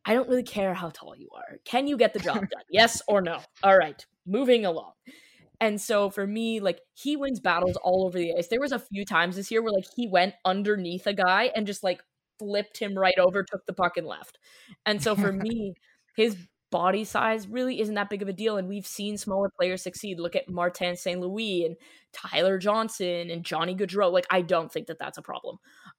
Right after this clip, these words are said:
Speaker 2: Mm-hmm.
Speaker 1: Um, he, he's a playmaker first, I would say. Like, he plays, he picks apart defensive coverages like it's some type of walk in the park. Um, so for me, like,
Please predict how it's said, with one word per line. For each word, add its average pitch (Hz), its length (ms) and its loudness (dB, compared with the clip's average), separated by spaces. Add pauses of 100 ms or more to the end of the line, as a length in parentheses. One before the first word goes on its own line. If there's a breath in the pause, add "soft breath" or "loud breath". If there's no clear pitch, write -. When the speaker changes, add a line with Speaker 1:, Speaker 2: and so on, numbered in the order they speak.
(120)
Speaker 2:
Mm-hmm. 190 440 6
Speaker 1:
Um, - 60 -12 (640)
he, 208 720 -4 (480)
he's 202 260 -6
a 226 100 -2 (200)
playmaker 208 680 0
first, 175 440 -4
I 175 180 2
would 180 160 -2
say. 175 260 0
Like, 180 160 -2
he 185 260 -10
plays, 185 540 0 (300 soft breath)
he 254 160 -4
picks 214 340 -4
apart 180 300 0
defensive 170 400 -4
coverages 175 480 -4
like 165 160 -4
it's 160 180 -6 (200)
some 185 200 -6
type 170 240 -4
of 170 100 -2
walk 165 260 -4
in 170 80 -8
the 170 60 -8
park. 165 400 -4 (540 soft breath)
Um, 190 400 4
so 208 220 0
for 196 160 0
me, 185 260 -2
like, 170 240 2